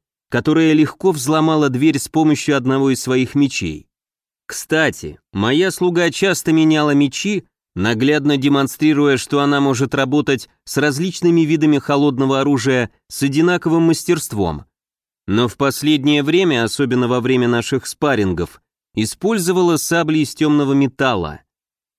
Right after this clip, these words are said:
Клинки обеих сабель, казалось, исходили едва различимой дымкой, и взгляд невольно соскальзывал с них,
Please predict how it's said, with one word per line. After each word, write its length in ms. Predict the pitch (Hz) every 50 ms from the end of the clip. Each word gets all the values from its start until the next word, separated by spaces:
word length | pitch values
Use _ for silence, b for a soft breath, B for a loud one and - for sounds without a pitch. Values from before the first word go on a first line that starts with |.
| -
Клинки 420 | - 123 135 147 151 151 - - 165
обеих 440 | 160 151 143 151 156 156 147 135
сабель, 520 | - - - 196 214 185 117 85 78 82 _ _ _ _ _ -
казалось, 640 | - 113 113 95 123 143 147 156 151 139 - -
исходили 540 | 135 - - - 151 147 135 143 156 151 147
едва 300 | 147 143 131 135 151 147
различимой 580 | 147 131 123 135 139 127 - - 143 143 143
дымкой, 600 | 135 117 143 143 127 107 - 98 87 80 73 - _ _ _ _ _ _ _ _ _ -
и 160 | - 98 113
взгляд 500 | 107 95 92 92 120 127 143 160 165 -
невольно 440 | 170 165 160 156 170 170 160 160 156
соскальзывал 800 | - - 147 139 - - - 156 156 160 151 139 156 156 165 156
с 140 | - - -
них, 360 | 175 180 170 - - - _